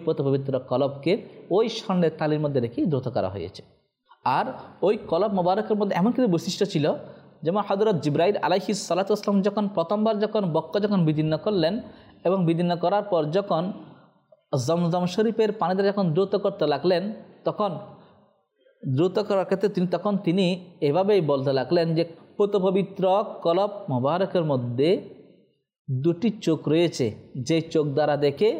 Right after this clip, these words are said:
এবং দুটি কান রয়েছে যেগুলো দ্বারা শ্রবণ করে।" আল্লাহু আকবার। প্রিয় স্নেহ ভাইরা, মাদানী চ্যানেলের দর্শক শ্রোতা, দেখুন আমাদের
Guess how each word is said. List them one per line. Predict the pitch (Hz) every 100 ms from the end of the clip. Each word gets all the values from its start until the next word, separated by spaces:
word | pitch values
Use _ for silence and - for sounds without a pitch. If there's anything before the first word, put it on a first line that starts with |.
| -
এবং | 180 185 220 156 139
দুটি | 160 - 220
কান | 220 - 147 170 214 185
রয়েছে | 160 151 151 196 202
যেগুলো | 143 143 156
দ্বারা | 151 151
শ্রবণ | 147 139 131 127
করে।" | 117 101 98 - - _
আল্লাহু | 131 120 117 110 101
আকবার। | 92 95 - - _ _ _
প্রিয় | - 185
স্নেহ | 151 - 135
ভাইরা, | 135 123
মাদানী | 113 123 160
চ্যানেলের | 147 123
দর্শক | 113 110 127 -
শ্রোতা, | 113 98 - - - _ 135
দেখুন | 143 - 180 135 - - - - _ -
আমাদের | 143 185 185